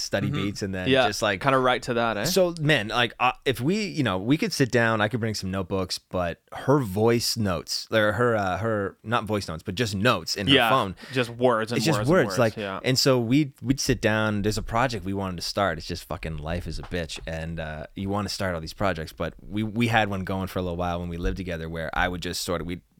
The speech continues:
Speaker 1: just sort of be like, "All right, strum some shit." Like, "Joey, play some piano," and then
Speaker 2: Yeah.
Speaker 1: and then she would just have some shit,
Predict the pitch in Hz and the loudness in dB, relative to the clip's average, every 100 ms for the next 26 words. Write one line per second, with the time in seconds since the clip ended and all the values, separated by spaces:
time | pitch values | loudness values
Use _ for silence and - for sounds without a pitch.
0 | _ - - 95 - 90 82 80 78 73 | _ -20 -10 -6 -4 -4 -4 -4 -6 -4
1 | 143 139 - - 151 151 156 143 - - | 0 0 -2 0 0 2 -2 0 0 0
2 | - - 120 - - _ - - 156 104 | -10 0 0 0 -20 _ -10 4 4 6
3 | 127 127 127 147 135 104 101 101 139 107 | 2 2 2 2 4 2 2 2 2 0
4 | - - - 101 95 90 127 110 98 - | -4 -14 -6 -4 -2 -2 0 0 -2 -2
5 | 104 120 135 - 98 98 90 85 | 2 4 4 0 -4 0 0 -2